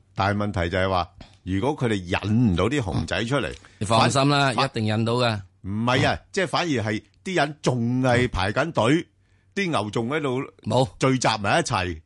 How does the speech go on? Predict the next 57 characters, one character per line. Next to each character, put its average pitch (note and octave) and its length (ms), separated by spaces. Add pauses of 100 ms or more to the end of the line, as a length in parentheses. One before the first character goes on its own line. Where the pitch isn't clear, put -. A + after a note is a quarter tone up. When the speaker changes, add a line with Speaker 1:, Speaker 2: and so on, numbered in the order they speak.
Speaker 2:
No， C#3+ 260 (300)
咪 F3 160
繼 G3+ 100
續 F#3 140
咁 F3 100
樣 A3 100
劏 F#3+ 220
牛 B2+ 220
咯。 G#3 100 (720)
Speaker 1:
咁 G#2 80
咪 C3 160
就 - 120
係 E2 200
咯， A#2 100
個 B2+ 80
問 G#2 180
題 F#2 140
就 G2 100
係 G2 80
話， F2+ 200
Speaker 2:
唔 A#2 140
係 C3+ 180
啊， D#3+ 80
Speaker 1:
佢 C3 160
都 F#3 80
要 - 40
睇 - 40
㗎 B2+ 80
嘛。 C#3+ 100
Speaker 2:
而 G3 40
家 A#3 80
啲 - 20
牛， D#3 540
啲 G3+ 120
牛 G#2+ 100
仔 C3 200
仲 C#3 220
有 B2+ 60
咩？ D#3+ 140
啲 C#3 260
牛 D3 260
仔 A#2 140
有 C#3+ 140
兩 G#2 260
批 C3 100
啊 C3+ 180
嘛。 A#2 520
Speaker 1:
係。 G2 320 (320)
Speaker 2:
一 D#3 100
批 - 60 (100)
喺 D3 280
呢 C#3+ 300
個 A#2+ 160
係 A2+ 80
二 G2 420
零 F2 180
四 G2+ 140